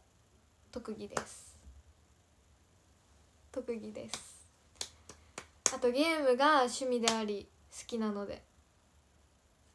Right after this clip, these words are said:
趣味であり、特技なので、そこも、そこも。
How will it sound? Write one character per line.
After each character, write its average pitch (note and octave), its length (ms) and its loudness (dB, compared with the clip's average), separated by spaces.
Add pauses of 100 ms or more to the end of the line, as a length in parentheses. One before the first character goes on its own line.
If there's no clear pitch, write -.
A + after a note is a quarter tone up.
(300)
趣 A#3 180 -6
味 A#3 220 0
で G#3+ 80 0
あ A#3+ 120 6
り、 A#3+ 140 0
特 A#3 240 0
技 G#3+ 100 2
な G#3 140 -2
の G3 140 -10
で、 - 120 -16 (1040)
そ - 140 -18
こ A#3+ 120 -2
も、 A#3 120 0 (1400)
そ - 200 0
こ D4 100 2
も。 - 280 4